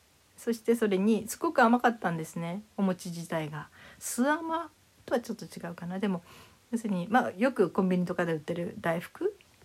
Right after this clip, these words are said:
とか、お餅屋さんで売ってる大福、まあ、甘い、甘い感じ。それにまたあんこを入れてみたいな。そうやって大福餅を手作りで作りました。うん。十二、三個できたかな？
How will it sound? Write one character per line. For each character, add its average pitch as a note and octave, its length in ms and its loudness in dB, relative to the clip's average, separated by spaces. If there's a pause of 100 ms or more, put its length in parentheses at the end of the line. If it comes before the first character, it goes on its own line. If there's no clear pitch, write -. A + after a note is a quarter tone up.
(160)
と F3+ 100 -4
か、 F3+ 80 2
お - 20 4
餅 F3+ 200 2
屋 F3 60 0
さ E3+ 140 -2
ん E3+ 80 -2
で E3+ 60 -4
売 E3 40 -4
っ D#3 40 -10
て E3 120 -6
る D#3+ 80 -8
大 D3+ 180 -8
福、 - 320 -10 (320)
ま - 160 -6
あ、 - 20 0
甘 F3+ 260 2
い、 E3 160 -8
甘 F3+ 260 -2
い E3 60 -8
感 D#3 140 -10
じ。 B3 120 -6
そ D4+ 140 -6
れ D4+ 100 -2
に F#4 120 -2
ま A#3+ 100 4
た F3+ 140 2
あ F3 40 4
ん E3+ 100 0
こ F#3 140 -6
を F#3 40 -2
入 F#3 120 -10
れ F3 60 -18
て - 140 -20
み - 80 -18 (100)
た - 80 -20
い - 20 -20
な。 - 40 -20 (760)
そ F#3 120 -4
う - 20 0
や E3+ 60 -2
っ D#3 40 -8
て F#3+ 180 0
大 E3+ 220 0
福 - 220 -8
餅 E3 320 -6
を F#3+ 80 -14 (240)
手 D3 160 -6
作 E3 220 -10
り D3+ 180 -10
で C#3 60 -12
作 - 220 -10
り A#3+ 100 2
ま D#4 140 -6
し - 80 -14
た。 - 120 -10 (500)
う G3+ 40 -2
ん。 E3+ 220 -4 (920)
十 A#3+ 160 4
二、 B3 120 10
三 B3+ 200 2
個 B3 100 -2
で B3 120 -2
き - 60 -14
た - 100 -14
か F3 100 -10
な？ G3 100 -6